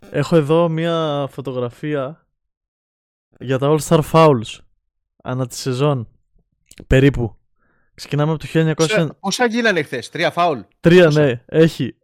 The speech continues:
Speaker 1: Από το ενενήντα τρία στο δύο χιλιάδες τρία, στο δύο χιλιάδες δεκατρία, και θα σου πω, έχει.
Speaker 2: Ναι.
Speaker 1: Το ενενήντα τρία έχει εξήντα δύο φάουλ.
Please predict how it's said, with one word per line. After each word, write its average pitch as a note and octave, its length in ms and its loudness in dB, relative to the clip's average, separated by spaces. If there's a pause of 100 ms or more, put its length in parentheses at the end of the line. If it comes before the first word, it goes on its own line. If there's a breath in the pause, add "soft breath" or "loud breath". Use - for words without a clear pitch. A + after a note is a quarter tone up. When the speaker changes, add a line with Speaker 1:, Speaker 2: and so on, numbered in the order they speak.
Speaker 1:
Από C3+ 200 -2
το D3 60 4
ενενήντα C#3+ 420 4
τρία D#3+ 600 4
στο - 220 -4
δύο C#3+ 120 0
χιλιάδες D#3 300 0
τρία, D#3+ 160 -2
στο - 120 -8
δύο E3+ 100 -4
χιλιάδες E3 180 0
δεκατρία, D#3 720 -2
και - 80 -20
θα D3 120 -2
σου - 100 -12
πω, D#3+ 140 2
έχει. D#3 340 0
Speaker 2:
Ναι. E3 160 -2 (340)
Speaker 1:
Το C#3+ 100 0
ενενήντα C#3+ 320 2
τρία E3+ 220 0
έχει E3+ 160 -4
εξήντα - 320 2
δύο D#3+ 200 6
φάουλ. G#2 300 -4